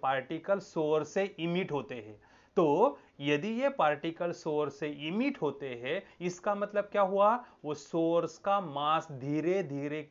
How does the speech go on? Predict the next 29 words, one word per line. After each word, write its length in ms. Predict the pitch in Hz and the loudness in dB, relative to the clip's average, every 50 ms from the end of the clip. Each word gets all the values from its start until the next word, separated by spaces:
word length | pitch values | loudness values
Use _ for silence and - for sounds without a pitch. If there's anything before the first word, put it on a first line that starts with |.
| - | -2
कम 220 | - 202 220 226 226 | 0 0 2 2 2
होना 360 | 202 165 156 160 160 160 160 156 | 0 0 0 -2 0 0 0 0
चाहिए, 380 | 151 160 135 120 120 113 107 - _ _ _ _ _ _ _ _ _ _ _ _ _ _ _ _ _ _ _ _ _ _ _ - | -2 -4 -6 -6 -6 -10 -12 -14 _ _ _ _ _ _ _ _ _ _ _ _ _ _ _ _ _ _ _ _ _ _ _ -6
okay, 260 | - 143 143 143 - - - - - _ - 120 120 | -4 -2 2 2 0 0 -2 -6 -18 _ -12 -2 2
but 280 | 135 139 170 254 262 - - _ - | 6 6 6 6 4 0 -10 _ -10
in 140 | 147 135 | -8 -8
actual 340 | 127 131 135 - - 180 170 | -6 -8 -8 -6 -4 -4 -4
practice 340 | 165 180 170 - - 190 180 | -2 -4 -4 -4 -4 -4 0
what 120 | 196 185 180 | 0 2 2
happens, 400 | 180 180 208 208 254 294 285 - - _ _ - | 2 2 2 2 0 0 -2 -6 -14 _ _ -6
there 160 | 139 147 147 | -2 -2 -2
is 80 | 143 139 | -2 -2
a 100 | 139 127 127 | -6 -6 -2
nothing 760 | 127 139 147 143 143 - _ _ - 202 196 208 220 220 220 214 180 147 139 | 2 2 2 2 0 -10 _ _ -2 0 0 0 0 -2 -2 -4 -4 -2 0
loss 240 | 143 147 156 151 - | 2 2 2 2 2
of 180 | 165 151 151 - | 0 -2 -2 -4
mass 320 | 147 139 139 143 139 - | -6 -2 -2 -2 0 -2
of 120 | 151 131 131 | -2 -4 -4
the 80 | 139 | -8
source 320 | 139 - 135 131 131 123 - | -8 -6 -6 -6 -6 -6 -8
there 240 | 117 113 104 101 101 _ _ _ _ _ _ _ _ _ - | -8 -6 -6 -8 -10 _ _ _ _ _ _ _ _ _ 0
and 260 | 131 127 127 135 139 139 - - - 143 123 | 2 2 2 2 -2 -6 -14 -16 -10 -4 -2
that 160 | 127 123 131 | -2 -2 -2
is 120 | 143 131 | -4 -2
the 200 | 123 165 196 226 220 - - _ - - - | 0 2 0 0 -2 -8 -18 _ -20 -12 -4
first 480 | - 170 165 165 170 170 165 - 139 127 | 0 2 4 4 4 2 0 -2 -14 -12
drawback 720 | 113 127 123 131 131 131 123 120 139 139 139 139 139 - - _ - | -6 -2 2 4 4 4 2 2 2 2 2 0 0 -4 -12 _ -2
of 240 | 139 139 139 127 123 | 0 0 0 0 -2
this 300 | 135 170 226 226 - | -2 -2 -2 -4 -6